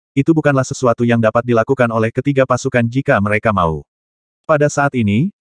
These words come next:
sepuluh resimen kejayaan yang disatukan dalam jumlah sebenarnya melampaui tiga pasukan dan bahkan melampaui tiga puluh ribu sersan tentara Xuan Huang,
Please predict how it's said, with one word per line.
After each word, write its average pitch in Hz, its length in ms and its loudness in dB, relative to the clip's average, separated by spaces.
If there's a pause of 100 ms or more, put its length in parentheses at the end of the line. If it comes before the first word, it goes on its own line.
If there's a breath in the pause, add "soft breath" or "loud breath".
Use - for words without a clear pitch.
sepuluh 156 400 2
resimen 147 320 0
kejayaan 123 400 0
yang 127 160 0
disatukan 120 480 -2
dalam 104 240 2
jumlah 110 320 0
sebenarnya 113 400 0
melampaui 110 480 0
tiga 127 160 -2
pasukan 127 480 0
dan 110 160 2
bahkan 104 320 0
melampaui 117 400 0
tiga 147 240 0
puluh 131 240 0
ribu 110 400 -2 (160)
sersan 175 400 0
tentara 120 320 0
Xuan 123 240 0
Huang, 104 320 0